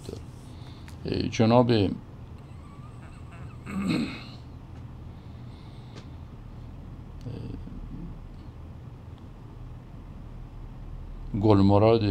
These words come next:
مرادی به برنامه پیوستند و شیر کردن ما رو. بقیه هم همین کار رو بکنید، خیلی خوبه.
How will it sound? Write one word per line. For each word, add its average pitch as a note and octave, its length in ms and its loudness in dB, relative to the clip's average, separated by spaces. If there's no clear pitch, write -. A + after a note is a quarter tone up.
مرادی E2+ 640 8
به - 80 2
برنامه D2+ 580 4
پیوستند G2 800 2
و G2 140 4
شیر G#2 280 8
کردن F2 480 2
ما E2+ 160 0
رو. F2 120 -4
بقیه A2+ 200 8
هم B2 180 10
همین A2+ 220 8
کار G#2 180 6
رو F#2 240 2
بکنید، F2+ 320 2
خیلی F#2+ 260 8
خوبه. D#2 320 0